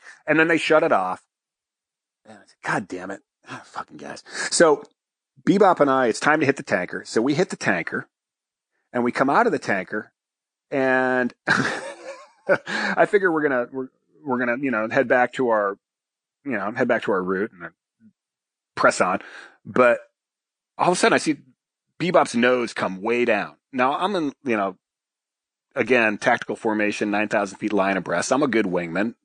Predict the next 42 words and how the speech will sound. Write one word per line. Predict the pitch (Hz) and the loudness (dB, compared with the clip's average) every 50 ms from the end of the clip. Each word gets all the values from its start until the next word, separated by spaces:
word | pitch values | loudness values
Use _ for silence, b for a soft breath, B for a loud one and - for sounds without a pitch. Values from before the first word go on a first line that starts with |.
| _ _ _ | _ _ _
Bebop's | - 156 190 180 135 107 - - | -2 2 4 4 4 2 2 -2
ramping | 101 98 101 113 123 127 120 120 107 101 | -2 0 2 4 4 4 2 2 2 2
down. | 104 104 98 90 - - - _ | 2 2 0 -2 -6 -10 -12 _
I'm | 104 | -6
like, | 101 92 - | -6 -6 -4
"What | - 151 220 320 | -4 -2 -2 -2
is | 311 - | -2 -2
he | - 220 202 | -2 -2 -2
doing?" | - - - 139 185 - - - _ _ _ _ | -2 -2 0 0 0 -2 -4 -10 _ _ _ _
But | - 127 131 | 2 2 4
I | 123 120 107 | 4 2 2
gotta | - 147 185 160 | 4 2 2 2
stay | - - 127 120 | 0 0 0 0
in | 113 | 0
formation, | 104 - 107 110 127 156 165 - 95 | 0 -2 0 0 0 0 -2 -4 -4
so | - - | -2 -2
I | 123 | -2
shove | 110 - - - 117 107 101 101 | 0 -2 -2 0 0 0 0 0
the | 98 95 | -2 -2
nose | 92 87 82 80 - | -2 -4 -4 -6 -8
down. | - - 80 78 - 123 - _ _ _ _ _ _ _ _ _ _ _ _ b b b b b b | -10 -10 -10 -10 -12 -16 -16 _ _ _ _ _ _ _ _ _ _ _ _ b b b b b b
And | - 107 | -2 2
now | 113 123 127 127 | 4 4 4 4
we're | 123 110 | 4 4
going | 120 110 107 101 | 2 2 0 -2
supersonic, | - - 113 104 - 107 - - 101 90 90 87 85 - - | -2 -2 -2 0 0 -4 -4 -2 -2 -2 -2 -4 -8 -12 -12
man. | 85 82 80 82 - _ - | -10 -8 -8 -10 -10 _ -2
We're | 117 110 | 0 0
just | 104 101 - | 0 -2 -2
hauling | - 117 113 110 110 110 | 0 2 2 2 2 0
the | 107 | -2
freaking | - - 110 - 104 98 | -2 -2 -2 0 -2 -2
mail. | 92 90 85 78 87 | 0 -2 -2 -2 -2
We're | 95 | -2
coming | - - 127 117 110 | -2 0 0 2 2
down | 104 104 98 95 | 2 2 2 2
like | 95 90 | 2 0
a | 87 | -2
set | - - 113 104 | 0 2 2 2
of | 101 - | 2 0
car | - - - 95 | 0 2 2 0
keys. | - - - - | 0 -4 -10 -18